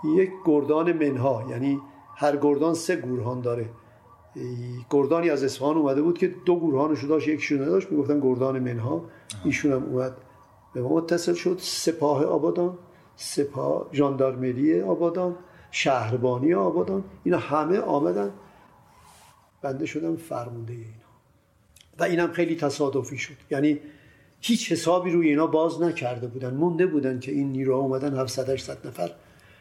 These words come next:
Speaker 1: اینا هم، هم اومدن بجنگن. خیلی هم
Speaker 2: شما
Speaker 1: اشتیاق دارن.
Speaker 2: سرگرد بودین؟
Speaker 1: سرگرد بودم، بله. چه جوری؟ من وقتی از تهران حرکت کردم، روزی که بنا شد بیام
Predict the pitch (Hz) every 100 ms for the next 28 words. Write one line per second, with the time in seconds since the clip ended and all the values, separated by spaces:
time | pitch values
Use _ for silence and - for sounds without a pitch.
0 | - 131 147 139 151 170 160 160 175 175
1 | 175 165 170 165 147 151 160 165 147 98
2 | 147 151 - - 92 90 107 92 - 87
3 | 90 87 92 95 - 151 139 131 131 127
4 | 135 117 113 113 113 113 - - _ _
5 | - - 135 117 113 - - _ _ _
6 | _ _ 190 185 170 170 160 139 - -
7 | _ _ _ _ _ _ - 139 151 151
8 | 127 123 127 - 123 120 151 185 190 -
9 | _ _ _ _ - 165 139 131 135 127
10 | 120 - _ _ _ - 139 139 - 139
11 | - - 165 151 139 156